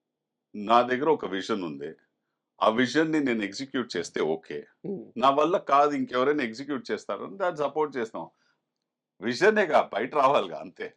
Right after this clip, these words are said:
Speaker 2: సార్.
Speaker 1: ఫైనల్‌గా ఏం తీసుకో-, తూస్-, తీసుకో వెళ్ళంగా ఇక్కడి నుంచి.
Speaker 2: <laughs>
Speaker 1: అన్నీ ఇక్కడే వదిలేసి వెళ్తాం.
Speaker 2: And ఒక కొంచెం పర్సనల్ క్వశ్చన్ అడగొచ్చా?
Speaker 1: పర్సనల్ అడిగారు.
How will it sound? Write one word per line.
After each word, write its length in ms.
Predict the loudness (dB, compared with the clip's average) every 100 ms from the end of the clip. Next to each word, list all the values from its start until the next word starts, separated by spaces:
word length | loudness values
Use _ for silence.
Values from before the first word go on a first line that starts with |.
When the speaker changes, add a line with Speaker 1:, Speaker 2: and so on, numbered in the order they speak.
| _
Speaker 2:
సార్. 180 | -20 _ _ _ _ _ _ _
Speaker 1:
ఫైనల్‌గా 460 | -2 0 2 4 4
ఏం 200 | 4 2
తీసుకో-, 480 | -4 -4 0 0 -2
తూస్-, 280 | _ -4 -4 -10
తీసుకో 320 | -8 -6 -2
వెళ్ళంగా 400 | -2 -2 -4 -6 -10 _
ఇక్కడి 240 | -14 -6 -6
నుంచి. 220 | -4 -6
Speaker 2:
<laughs> 520 | -8 -8 -10 _ -20 -14 -12
Speaker 1:
అన్నీ 180 | -8 -6
ఇక్కడే 240 | -4 -4
వదిలేసి 380 | -4 -6 -8 -8
వెళ్తాం. 280 | -10 -10 -18 _ _ _ _
Speaker 2:
And 180 | -4 0 0 -2 _ _ _ -8
ఒక 180 | -4 2 2 2 -2 _ _
కొంచెం 340 | -8 -8 -4 -6
పర్సనల్ 420 | -2 -4 2 0
క్వశ్చన్ 380 | 2 -4 -6 -10 -4
అడగొచ్చా? 380 | 0 0 0 -10 -12 -20 _ -6 -6 -8 -18 -20 -6
Speaker 1:
పర్సనల్ 380 | 2 2 2 2
అడిగారు. 420 | 2 4 2 2